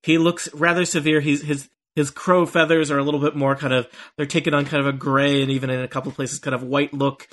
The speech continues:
He looks like he's got a lot of scars. He's got a, an eye patch, which let me tell you, that is inconvenient <laughs> when your eyes are on opposite sides of your heads. It's,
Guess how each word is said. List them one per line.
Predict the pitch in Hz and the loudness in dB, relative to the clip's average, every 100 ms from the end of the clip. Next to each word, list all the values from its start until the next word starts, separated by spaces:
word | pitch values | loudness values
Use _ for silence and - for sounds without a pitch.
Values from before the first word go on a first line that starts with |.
| - - | -20 -20
He | - | -4
looks | 143 147 | -4 0
like | 151 | -2
he's | 143 | 0
got | 135 131 | 0 0
a | |
lot | 131 127 | 0 0
of | |
scars. | - - 131 131 131 120 - - _ | -2 0 2 2 0 -2 -10 -20 _
He's | 131 | -2
got | 147 135 - | 2 2 2
a, | 139 120 131 | 0 0 0
an | - | 0
eye | 123 143 | 0 0
patch, | 147 139 131 - - - | 0 0 -2 -10 -16 -8
which | 135 135 | -4 2
let | 165 | 2
me | 160 | 4
tell | 160 151 | 4 4
you, | 123 107 - _ | 2 -4 -12 _
that | 151 | 4
is | 156 | 4
inconvenient | 139 156 143 139 135 131 123 | 2 -2 0 2 2 0 0
<laughs> | |
when | 127 | 0
your | 127 | 2
eyes | 123 127 127 | 4 4 2
are | 123 | 0
on | 113 | 0
opposite | 113 117 120 120 | -2 -4 -6 -6
sides | - 120 120 120 | 2 2 2 -2
of | |
your | 110 101 | -4 -2
heads. | 113 113 95 90 - - - | 0 0 -2 -10 -12 -18 -14
It's, | - 127 175 | -6 -6 -6